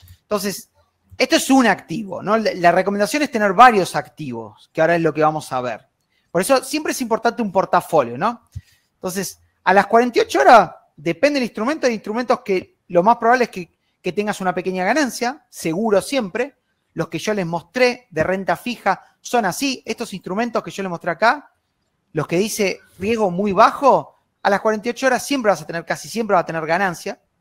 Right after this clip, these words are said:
Digo, pero si invertís en acciones, no, no sabés. Sí, no, depende, digamos. Se, se, se, se entendió, digamos, el punto. No sé si fui respondiendo ahí. Eh, ahí estamos.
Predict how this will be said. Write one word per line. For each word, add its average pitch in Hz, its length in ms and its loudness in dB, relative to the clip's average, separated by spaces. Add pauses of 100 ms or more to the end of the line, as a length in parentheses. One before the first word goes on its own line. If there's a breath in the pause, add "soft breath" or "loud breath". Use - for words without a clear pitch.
Digo, 110 240 -12 (1800)
pero 185 140 0
si 175 100 -6
invertís 175 300 -4
en 220 80 2
acciones, 247 380 -2
no, 175 460 0
no 147 140 -12
sabés. 170 400 2
Sí, 226 260 -6
no, 190 240 0
depende, 160 380 -2 (180)
digamos. 117 500 -14 (680)
Se, - 460 -4
se, - 300 -8
se, - 160 -14
se - 120 -12
entendió, 147 340 -2
digamos, 185 240 2
el 143 80 -6
punto. 208 320 -4
No 165 80 -6
sé 170 80 -14
si 165 120 -16
fui 180 140 -8
respondiendo 160 600 -2
ahí. 147 360 -2 (680)
Eh, 135 680 -8 (2250)
ahí 170 180 2
estamos. 117 420 -8